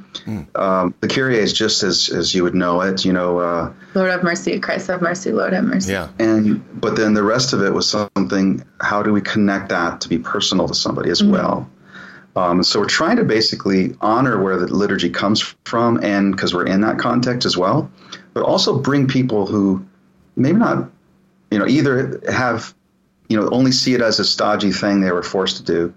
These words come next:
Speaker 1: Mm-hmm.
Speaker 2: um, or never even experience the richness of what biblically that comes from.
Speaker 3: Mm-hmm.
Speaker 2: So we're excited about it, actually. I mean,
Speaker 3: Yeah.
Speaker 2: we learned a lot 'cause it's not my background.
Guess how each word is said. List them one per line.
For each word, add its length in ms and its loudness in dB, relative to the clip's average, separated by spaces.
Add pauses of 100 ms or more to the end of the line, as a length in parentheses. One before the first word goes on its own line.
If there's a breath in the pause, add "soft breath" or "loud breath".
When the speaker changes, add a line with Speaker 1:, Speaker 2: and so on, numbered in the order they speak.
(180)
Speaker 1:
Mm-hmm. 360 -6
Speaker 2:
um, 200 0
or 220 2
never 260 2
even 260 2
experience 520 0
the 80 -2
richness 420 0
of 140 -2
what 200 -4 (640)
biblically 440 0
that 180 -2
comes 240 -4
from. 340 -8
Speaker 3:
Mm-hmm. 380 2 (680)
Speaker 2:
So 460 -2
we're 140 2
excited 380 0
about 240 0
it, 80 0
actually. 400 -4 (160)
I 60 0
mean, 100 4
Speaker 3:
Yeah. 220 -2
Speaker 2:
we 100 0
learned 240 2
a 40 2
lot 300 0
'cause 120 0
it's 120 0
not 140 2
my 120 2
background. 560 -2